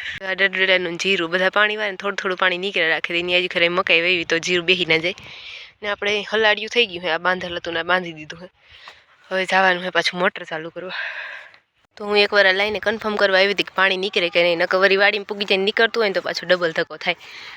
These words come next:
વાડીમાં વાછટ પૂગી જાય, એડા ને પડલી કોમ એટલે. તો અહીં ગાડી ઊભી રાખીને હલવું પડે, તો હું કહું, "હાલો જોતી આવું." તો અહીં જોવા આવી તા, તો લાઇટ વહી ગઈ, પાછું આપણે જવું પડે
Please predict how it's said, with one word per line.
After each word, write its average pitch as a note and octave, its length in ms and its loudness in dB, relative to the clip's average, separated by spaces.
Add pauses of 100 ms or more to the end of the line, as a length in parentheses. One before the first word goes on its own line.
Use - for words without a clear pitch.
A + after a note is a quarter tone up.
(120)
વાડીમાં F#3+ 380 2
વાછટ F#3 340 -2
પૂગી F3+ 240 -6
જાય, E3+ 180 -2
એડા F3 220 4
ને E3+ 80 -6
પડલી F3 240 -2
કોમ F3 220 -4
એટલે. F3 200 -8 (840)
તો F#3+ 80 -2
અહીં F#3+ 160 4
ગાડી G#3+ 260 2
ઊભી G#3+ 160 -8
રાખીને G#3 320 -4
હલવું A3+ 240 2
પડે, G#3+ 200 4
તો G3 100 -2
હું G3+ 60 -6
કહું, E3+ 100 4
"હાલો F#3+ 200 4
જોતી F3+ 340 -4
આવું." D3 140 -10
તો D#3+ 80 -2
અહીં E3 120 2
જોવા G3+ 220 4
આવી G#3+ 180 0
તા, G3 80 -8
તો F3 120 -10
લાઇટ F#3 240 -6
વહી F#3 80 -8
ગઈ, E3 120 -10 (100)
પાછું F3+ 240 -10
આપણે E3 180 -10
જવું F3+ 180 -8
પડે E3 240 -14